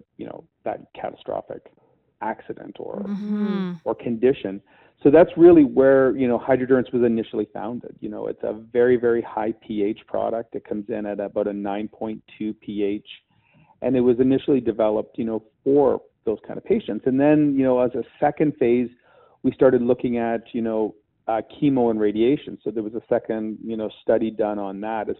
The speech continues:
Speaker 1: patients going through chemo and radiation, 'cause again, very similar digestive challenges to,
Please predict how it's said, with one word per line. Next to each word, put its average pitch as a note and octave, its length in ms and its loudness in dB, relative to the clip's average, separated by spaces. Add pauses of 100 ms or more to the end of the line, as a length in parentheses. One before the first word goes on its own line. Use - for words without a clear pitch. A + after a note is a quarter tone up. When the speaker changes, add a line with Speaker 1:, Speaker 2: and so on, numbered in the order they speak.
Speaker 1:
patients - 340 -8
going A2 280 -4
through B2 140 -8 (100)
chemo G#2 220 -8
and F#2+ 80 -10
radiation, A2+ 500 -4
'cause A2 160 -12
again, A2+ 440 -4 (380)
very C3 300 6 (100)
similar B2+ 280 2
digestive A2 600 -2
challenges B2 680 -2 (300)
to, A#2 400 0